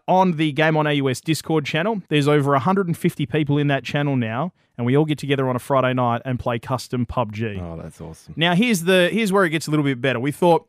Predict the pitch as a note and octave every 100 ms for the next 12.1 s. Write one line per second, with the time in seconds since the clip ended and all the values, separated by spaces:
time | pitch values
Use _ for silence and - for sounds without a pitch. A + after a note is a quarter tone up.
0 | - F#3+ D4+ - C#4+ B3 E3 E3 F3+ E3+
1 | C3+ C#3 D3+ D3+ C#3+ A#2 C#3 B2 - C3
2 | C#3 C3+ B2 B2+ A2 C3 B2+ A#2+ C3 C3
3 | C3+ C#3 B2+ C3 A#2+ B2 A2+ A#2+ A#2 -
4 | A#2+ - B2 A2+ A2 B2 A2 - A#2+ C#3+
5 | C3 B2+ A#2 - A#2+ - _ - G3+ G3
6 | F3+ D#3+ - D3+ C#3 B2+ - B2+ - D#3+
7 | A#2 C3+ C3 C#3+ C3 B2 A2+ - B2 B2
8 | A#2+ - A2+ G#2 _ _ _ - D3 -
9 | E3+ - - _ - G3+ G#3+ G3 D#3+ C3
10 | C3+ B2 A2+ A2+ A2 - _ A#2+ A#2 A#2
11 | A2+ A#2+ A#2+ A#2 A2+ A2+ B2+ A#2 - A2
12 | G#2+